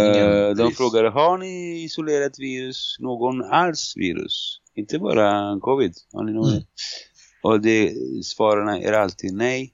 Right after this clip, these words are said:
Speaker 2: Vi har inga, we don't have any material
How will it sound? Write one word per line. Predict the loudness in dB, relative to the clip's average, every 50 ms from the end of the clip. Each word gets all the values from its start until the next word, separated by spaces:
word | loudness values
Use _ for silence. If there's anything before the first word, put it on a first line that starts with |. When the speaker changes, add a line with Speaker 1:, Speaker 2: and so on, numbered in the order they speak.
| _ _
Speaker 2:
Vi | -8 -6 -6 -4
har | -2 -2 -2 -2 -2 -4
inga, | -4 -4 -4 -4 -2 -2 0 0 0 -2 -2 -2 -2 -4 -6 -8 _ _ _ _ _ _ _ _ _ _
we | 4 4
don't | 6 4 2 0 0 -2
have | -2 0 0 -2 -2 -2 -2
any | 0 0 0 0 -2 -4 -6 _ _ _ _ _ _ _ _ _ _ _ -6 -6 _ _ _ _ _ _ _ _ _ _ _ _ _
material | -8 -8 -4 -2 0 0 0 0 0 0 0 0 -2 -4